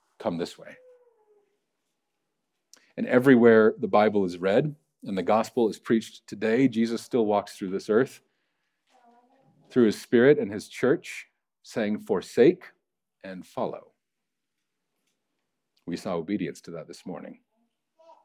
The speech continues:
Jesus is still asking us to forsake our old life and follow him, to leave our comforts, our false securities,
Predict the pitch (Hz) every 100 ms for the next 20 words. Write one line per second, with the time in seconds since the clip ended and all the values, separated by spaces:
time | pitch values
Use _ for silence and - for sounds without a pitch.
0 | _ _ _ _ _ _ _ _ _ _
1 | _ _ _ 113 127 135 131 120 - 131
2 | 113 92 - 90 85 - - 92 - 87
3 | 87 87 90 87 82 80 - 85 - 82
4 | 76 78 71 - 98 95 92 85 - -
5 | 120 120 139 - - - _ _ _ _
6 | _ 95 87 107 87 - - - 113 120
7 | 117 117 117 110 -